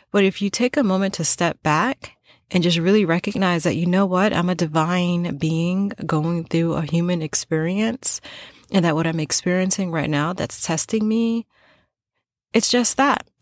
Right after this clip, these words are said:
an experience. But because I am here, I'm going through it. But that doesn't mean that I'm less worthy of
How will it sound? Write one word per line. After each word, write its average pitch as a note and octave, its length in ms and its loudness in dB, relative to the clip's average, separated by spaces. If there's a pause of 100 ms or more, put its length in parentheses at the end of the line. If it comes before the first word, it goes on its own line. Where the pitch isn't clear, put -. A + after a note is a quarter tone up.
an G3 100 2
experience. - 880 -2 (580)
But - 140 2
because A3 340 2
I A#3+ 60 2
am G3 200 0
here, F3 680 0 (100)
I'm F3+ 240 -2
going G#3+ 380 0
through C3+ 220 -4
it. G3+ 220 -4 (640)
But F#3 100 0
that G#3 160 2
doesn't A#3+ 300 2
mean G#3+ 220 2
that F#3 140 -2
I'm E3+ 240 -2
less F3+ 240 0
worthy D#3+ 680 -2 (420)
of E3+ 560 0